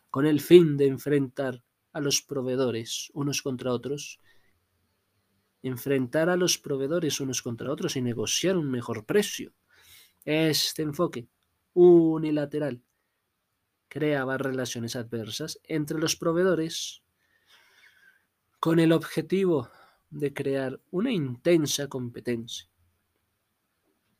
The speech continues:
Meyer, Meyer y Humphreys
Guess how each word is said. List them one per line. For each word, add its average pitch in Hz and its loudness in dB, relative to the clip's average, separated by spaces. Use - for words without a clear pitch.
Meyer, 151 -2
Meyer 151 0
y 135 0
Humphreys 131 -6